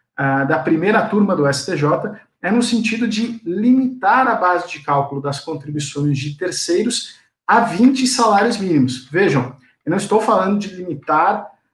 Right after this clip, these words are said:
a base de cálculo da remuneração de cada empregado a vinte salários mínimos.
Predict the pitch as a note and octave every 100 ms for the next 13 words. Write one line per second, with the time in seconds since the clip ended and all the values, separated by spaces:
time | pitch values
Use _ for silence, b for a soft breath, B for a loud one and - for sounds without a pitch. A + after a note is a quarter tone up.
0 | _ D3 D3 D#3+ F#3 - - - C#3 D3+
1 | - F3+ - - C#3+ E3 E3 D#3+ D3+ -
2 | F3 D#3 D3 - - F3 F#3 A#3 A#3+ A3+
3 | - G3 D3+ C#3+ D3+ F3 F#3 D#3 D3+ -
4 | E3 E3 G3+ D#3 C3 A#2 -